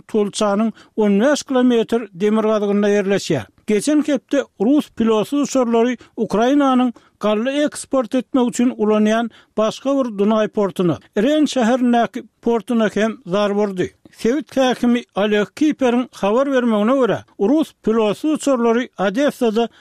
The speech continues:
galla saklanýan deskalara hüjüm etdi. Hüjüm netijesinde port deskalaryna we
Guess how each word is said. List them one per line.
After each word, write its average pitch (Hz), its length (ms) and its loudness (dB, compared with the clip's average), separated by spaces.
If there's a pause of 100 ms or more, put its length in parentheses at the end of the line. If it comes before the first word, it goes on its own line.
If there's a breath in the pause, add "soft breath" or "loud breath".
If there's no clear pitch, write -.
(200 soft breath)
galla 208 280 0
saklanýan 240 800 0
deskalara 208 680 0 (140)
hüjüm 202 280 2
etdi. - 360 -4 (160)
Hüjüm 233 280 2
netijesinde 247 880 0 (120)
port 269 340 -4
deskalaryna 247 720 0
we 233 200 2